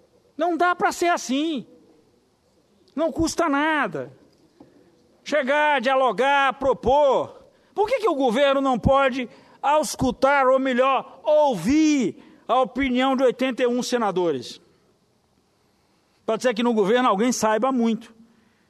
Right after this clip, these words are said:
Mas não é possível que uma opiniãozinha dessa aqui, senador,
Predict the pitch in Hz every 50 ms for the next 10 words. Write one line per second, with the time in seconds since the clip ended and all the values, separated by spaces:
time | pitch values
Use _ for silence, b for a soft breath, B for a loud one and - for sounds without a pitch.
0 | b b b 254 247 269 294 262 294 269 - - 311 311 233 277 311 302 269 -
1 | - 262 240 226 220 220 214 196 151 190 214 196 180 170 190 185 - 190 160 -
2 | - 247 269 302 285 214 - 190 165 160 156 156 160 156 143 120 -